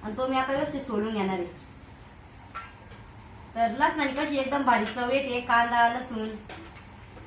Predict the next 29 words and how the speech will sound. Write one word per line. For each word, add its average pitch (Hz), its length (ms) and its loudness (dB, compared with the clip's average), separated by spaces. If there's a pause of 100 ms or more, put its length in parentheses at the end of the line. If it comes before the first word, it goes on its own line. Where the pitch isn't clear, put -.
(840)
आणि 220 200 -4
तो 285 120 4
थोडासा 262 340 4
असा 269 120 2
चिकट 285 300 -2
राहतो 302 280 6
ना, 233 240 4 (340)
तर 240 140 2
मग, 247 300 -2
अ, 240 340 4 (380)
एकदम 277 320 2
भारी 247 320 4
असा, 247 340 2
म्हणजे, 220 480 -2
ब-, 220 400 4 (160)
समजा, 220 180 -2
ज्यांना, 254 440 8
ज्यांचे 285 280 2
गुडघे 254 320 2
दुखते 226 640 0 (140)
किंवा 277 180 6
ज्यांना 262 320 6
बीपीचा 262 380 0
त्रास 262 340 10
आहे, 214 220 0
तर 233 80 2
त्यांच्यासाठी 294 560 2
एकदम 285 400 4
असं 262 280 4